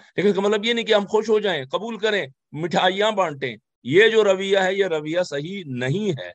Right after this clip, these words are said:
اس لیے فرمایا جو اس طرح قائم رہے گا وہ بدر کے اور احد کے شہیدوں سے زیادہ افضلیت رکھتا ہے۔ Last point وہ یہ ہے کہ ذہن میں رکھیں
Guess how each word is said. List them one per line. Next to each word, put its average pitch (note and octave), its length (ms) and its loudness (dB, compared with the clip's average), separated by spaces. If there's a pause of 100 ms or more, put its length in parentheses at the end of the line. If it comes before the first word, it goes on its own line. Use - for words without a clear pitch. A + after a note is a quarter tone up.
(320)
اس C#3+ 140 -2
لیے G3 120 6
فرمایا F3+ 480 4
جو E3 200 2
اس G3+ 240 2
طرح G3 160 2
قائم F3+ 360 -2
رہے D#3+ 280 0
گا F3+ 200 -2 (340)
وہ B2+ 140 -2
بدر D3+ 380 0
کے D#3+ 280 -6
اور C#3 200 -4
احد D3 320 -4
کے D#3 160 -6
شہیدوں C3 440 -4
سے C#3 160 -6
زیادہ A2+ 380 -2 (120)
افضلیت G#2+ 720 -2
رکھتا G#2 340 -8
ہے۔ F#2+ 100 -8
Last F3 420 2
point F3 300 -4 (400)
وہ D#3 220 -2
یہ F#3+ 120 2
ہے C3+ 280 0 (380)
کہ D3 80 -4
ذہن F#3 300 2
میں D#3 160 0
رکھیں C3+ 420 -4